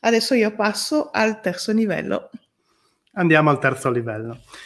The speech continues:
Speaker 2: E invece passo al, alla geometria sacra dell'uovo della vita. Il simbolo dell'uovo della vita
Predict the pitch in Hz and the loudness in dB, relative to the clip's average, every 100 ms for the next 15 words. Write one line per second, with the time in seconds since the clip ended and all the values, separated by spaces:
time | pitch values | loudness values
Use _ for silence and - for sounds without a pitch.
0 | - - 170 170 147 151 - 185 180 - | -12 0 4 6 6 6 2 2 0 -2
1 | 143 131 - - 151 165 156 139 127 131 | 2 2 0 -2 0 0 -2 -2 0 2
2 | 135 143 151 - 123 120 117 117 117 113 | 4 4 4 0 -8 -6 -4 -6 -8 -10
3 | - 117 123 123 147 - 123 143 139 135 | -10 -6 -6 -4 -2 -2 0 -2 -4 -4
4 | 131 127 127 123 120 113 117 117 117 127 | -2 0 0 0 0 -2 -4 -6 -8 -10
5 | 120 110 107 104 - 107 - _ _ _ | -8 -6 -10 -14 -16 -18 -18 _ _ _
6 | - - _ _ - 139 - 190 202 190 | -20 -20 _ _ -6 -6 -2 0 2 2
7 | 156 123 123 131 123 120 120 120 117 107 | 2 2 2 2 0 0 0 0 -2 -4
8 | - 113 113 - | -6 -8 -8 -14